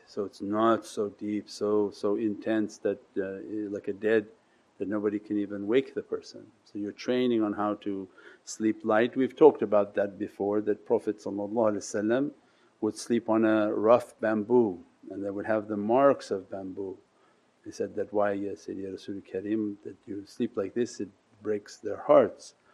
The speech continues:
He said that, "So that I can be vigilant for my Fajr prayers." So teaching for us the hawas, hawa, and the desire will only increase if we make everything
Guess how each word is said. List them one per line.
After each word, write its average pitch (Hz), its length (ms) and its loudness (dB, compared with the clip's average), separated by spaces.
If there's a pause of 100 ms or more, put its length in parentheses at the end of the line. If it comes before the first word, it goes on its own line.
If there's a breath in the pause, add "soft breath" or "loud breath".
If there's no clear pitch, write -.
(260 soft breath)
He - 80 -20
said 120 160 0
that, 117 260 2
"So 120 100 -2
that 113 180 4
I 113 120 4
can 117 560 0 (1040)
be 104 260 0
vigilant 120 560 4
for - 140 -6
my 101 260 -2
Fajr 110 480 -2
prayers." 101 560 -4 (400)
So 101 180 -10
teaching 135 460 2
for 113 200 2
us 131 300 6
the 107 200 0 (140)
hawas, 127 420 6
hawa, 127 580 8 (440 soft breath)
and 104 180 0
the 110 80 0
desire 127 840 8 (360 soft breath)
will 113 160 0
only 127 400 2
increase 131 520 4
if 110 120 -4
we 110 80 0
make 113 220 0
everything 113 760 0